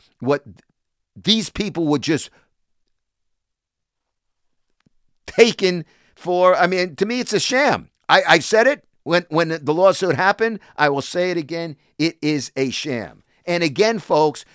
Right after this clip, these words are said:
you're gonna tell me that it doesn't look a little, mm, unkosher? The fact that the lawsuit came out, the Giants were infer-, un-, informed of the lawsuit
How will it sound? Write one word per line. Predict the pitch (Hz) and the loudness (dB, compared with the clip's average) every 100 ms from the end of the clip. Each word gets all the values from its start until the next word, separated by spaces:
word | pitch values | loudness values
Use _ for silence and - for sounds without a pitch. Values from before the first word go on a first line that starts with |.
| - | -8
you're | 170 | -4
gonna | 170 180 | -2 -4
tell | - 208 202 | -4 -2 -2
me | 196 196 208 | -2 -4 -2
that | 170 | -2
it | 139 107 | -2 0
doesn't | - 220 214 | 0 0 -2
look | 202 202 190 | -6 -6 -6
a | |
little, | 170 185 180 175 - _ _ _ _ _ - | -6 -4 -2 -4 -8 _ _ _ _ _ -16
mm, | 320 311 254 | -10 -6 -4
unkosher? | 202 226 185 196 214 196 220 220 - _ _ | -2 -2 -2 2 4 2 -2 -6 -8 _ _
The | 156 | -8
fact | - 185 190 180 | -2 2 2 2
that | 180 160 151 _ - | 2 2 2 _ -6
the | 131 | -4
lawsuit | 135 202 233 - 226 226 - | 2 4 4 2 -4 -4 -6
came | - 190 175 | -6 -4 0
out, | 175 127 123 - _ _ _ _ _ _ _ _ _ _ _ _ _ _ _ _ _ | 2 2 -2 -14 _ _ _ _ _ _ _ _ _ _ _ _ _ _ _ _ _
the | 135 | -6
Giants | - 185 208 220 - | -2 0 0 -2 -2
were | 180 | -2
infer-, | 135 - 196 208 165 | -2 -2 -2 0 -2
un-, | 151 - | -4 -6
informed | 139 - 185 202 202 | -8 -6 -4 -2 0
of | 185 | -2
the | 165 | -2
lawsuit | 156 170 175 - 151 135 | 0 2 2 0 -2 -2